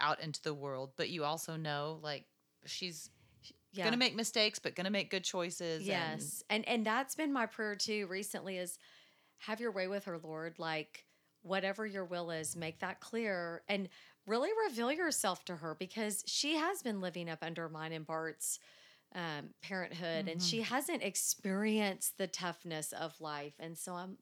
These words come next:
Speaker 2: and I don't want that for her at all, but I would love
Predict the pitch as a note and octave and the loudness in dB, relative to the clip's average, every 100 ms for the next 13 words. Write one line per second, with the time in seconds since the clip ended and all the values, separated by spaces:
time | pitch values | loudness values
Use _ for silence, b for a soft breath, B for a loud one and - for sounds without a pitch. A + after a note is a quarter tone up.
0 | - E3+ D#3+ B B B G#3+ A3 G#3+ G3+ | -4 -4 -6 B B B 4 6 6 6
1 | F3+ A3+ F#4 G3+ - F#3+ F#3+ F3+ - F#3 | 6 4 6 4 4 2 4 2 2 2
2 | G3+ F#3 F3+ F#3+ F#3 F#3 F3 F3 F3 | 4 2 4 2 2 -2 -2 0 0